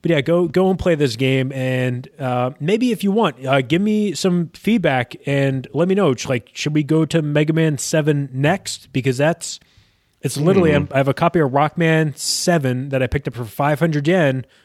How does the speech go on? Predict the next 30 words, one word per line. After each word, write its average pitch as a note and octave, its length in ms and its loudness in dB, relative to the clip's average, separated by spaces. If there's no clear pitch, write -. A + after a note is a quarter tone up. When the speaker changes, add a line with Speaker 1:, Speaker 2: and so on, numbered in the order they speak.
Speaker 1:
a - 60 -20
couple C3+ 160 -2
weeks D3+ 160 0
ago D#3 200 2
in D#3 60 0
Japan. C#3 540 0
It's - 120 -10
all G2+ 100 2
Speaker 2:
Nice. G#2 120 2
Speaker 1:
yellow, C#3+ 400 0
but C3 120 -2
it C#3 80 0
works. - 560 -4
Um, B2 680 0
so C#3+ 180 0
maybe C#3+ 220 0
we F3 100 2
could D3+ 140 -6
just C#3 180 -4
do C3+ 120 -2
that C#3 400 0
next. D3 220 -2
That'd B2 120 0
be C3+ 120 0
a A#2+ 40 -2
cool, B2 580 0
like, B2 200 -2
A C3 180 2
B A#2+ 180 2
comparison. G#2+ 640 -6